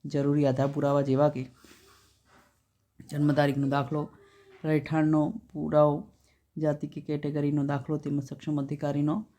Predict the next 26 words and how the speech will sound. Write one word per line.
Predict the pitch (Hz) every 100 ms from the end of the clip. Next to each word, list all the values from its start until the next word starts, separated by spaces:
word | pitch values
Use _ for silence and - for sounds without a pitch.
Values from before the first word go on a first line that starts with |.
| _ _
આવકનો | - 143 147 147
દાખલો, | 143 127 156 147 -
ઇન્કમ | 151 147 143
ટેક્સ | 135 131
રિટર્ન | 143 147 147
તથા | 135 139
ઇન્કમ | 143 147 147
ટેક્સ | 143 - 139
રિટર્ન | 143 143
ભરેલ | 139 139 139 143
ન |
હોય | 147 143 175 - _ _ _ _
તે | 156
કિસ્સામાં | - 175 156 151 147
આવકવેરાને | 143 143 147 147 151
પાત્ર | 147 147 147
આવક | 143 147 143
ન | 147 147
થતી | 151 139
હોય | 143 143
તેવા | 139 139 151
અંગે, | 147 147 151
હોવા | 139 139 147
અંગેનું | 147 147 147 147 - _ _ _ _
સેલ્ફ | - 160 160
ડિક્લેરેશન | 147 151 143 139 139 139 165